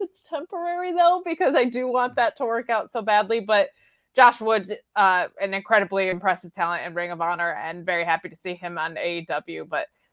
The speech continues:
this was, this was great. It served its purpose. It was a lot of fun. Um, but, but yeah, I'm just, I love, um,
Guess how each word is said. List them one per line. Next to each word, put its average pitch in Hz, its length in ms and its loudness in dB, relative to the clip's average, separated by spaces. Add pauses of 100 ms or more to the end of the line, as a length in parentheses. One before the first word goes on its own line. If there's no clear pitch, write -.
this 247 140 2
was, 247 420 2
this 214 400 -6
was 208 320 -4
great. 214 300 4
It 202 120 -8
served 208 280 0
its 208 140 -6
purpose. 254 640 0 (320)
It 208 60 -2
was 208 120 0
a 208 60 -2
lot 202 200 6
of 202 80 0
fun. 208 460 -2 (200)
Um, 185 560 0 (520)
but, 196 260 8
but 190 320 0
yeah, 170 240 0
I'm 190 220 2
just, 185 500 -6 (400)
I 202 120 6
love, 196 680 2 (800)
um, 170 540 -4